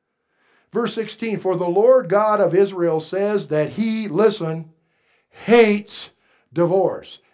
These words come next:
If you wonder how God feels, there it is. There's no equivocation. There's no way of moving it to the side. This is how God feels about it. And why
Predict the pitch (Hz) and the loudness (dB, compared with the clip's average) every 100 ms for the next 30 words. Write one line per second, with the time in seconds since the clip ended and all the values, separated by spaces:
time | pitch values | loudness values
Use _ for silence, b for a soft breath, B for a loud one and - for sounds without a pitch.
0 | - 82 92 117 143 139 143 135 151 147 | -20 -20 -12 -10 -8 -4 -6 -4 -4 -4
1 | 170 208 254 - - _ _ _ _ 90 | -6 -4 -4 -6 -12 _ _ _ _ _
2 | 95 147 175 175 190 180 131 - - _ | -8 -2 -2 0 -2 -4 -8 -14 -20 _
3 | _ _ _ _ _ _ _ _ _ _ | _ _ _ _ _ _ _ _ _ _
4 | _ _ _ _ 156 175 165 196 220 214 | _ _ _ _ -2 -2 0 4 4 4
5 | 220 202 - 226 254 - 311 370 _ _ | 0 0 4 4 4 -2 -6 -10 _ _
6 | _ _ _ _ _ _ _ _ _ _ | _ _ _ _ _ _ _ _ _ _
7 | - 143 175 190 190 170 135 165 214 214 | -12 -6 0 2 2 0 0 0 2 2
8 | 220 220 202 202 - 240 269 302 311 - | 0 -2 -4 -4 -2 -2 -2 -4 -4 -10
9 | B 190 185 202 202 190 185 185 175 240 | B -4 -4 0 0 0 2 0 0 -4
10 | 254 240 156 131 107 104 - B B 175 | -2 -2 -4 -8 -10 -12 -16 B B -2
11 | 156 160 233 269 285 269 | 0 2 2 2 -2 -2